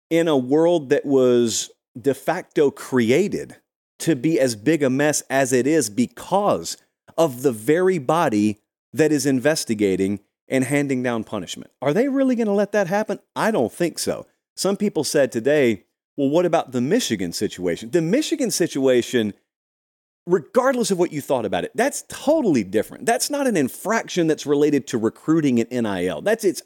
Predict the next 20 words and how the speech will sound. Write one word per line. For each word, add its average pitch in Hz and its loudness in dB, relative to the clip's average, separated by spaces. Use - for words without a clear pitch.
own 202 2
different 175 0
universe 117 0
over 85 0
here. 80 -6
And 131 0
we've 202 0
talked 180 -2
about 135 0
that 110 2
a 98 0
lot 104 2
on 87 -4
the 85 -8
show. 87 -2
If 170 2
Michigan 156 -2
were 160 4
being 160 2
investigated 123 0